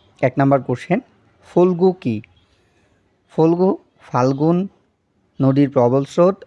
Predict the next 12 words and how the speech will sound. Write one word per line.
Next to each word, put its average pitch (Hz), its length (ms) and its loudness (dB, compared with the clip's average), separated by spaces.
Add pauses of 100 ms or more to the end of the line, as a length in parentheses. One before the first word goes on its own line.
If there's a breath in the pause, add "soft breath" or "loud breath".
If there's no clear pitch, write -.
অন্তঃসলিলা 143 680 0
একটি 123 240 -4
নদী, 139 280 0 (500)
যমজ 147 380 0 (100)
নক্ষত্র 127 360 -4
বিশেষ। 110 360 -8 (680 soft breath)
ফল্গু 170 340 0
হচ্ছে 196 360 -2
ভারতের 127 520 0 (180)
অন্তঃসলিলা 156 840 0
একটি - 160 -6
নদী। 107 300 -6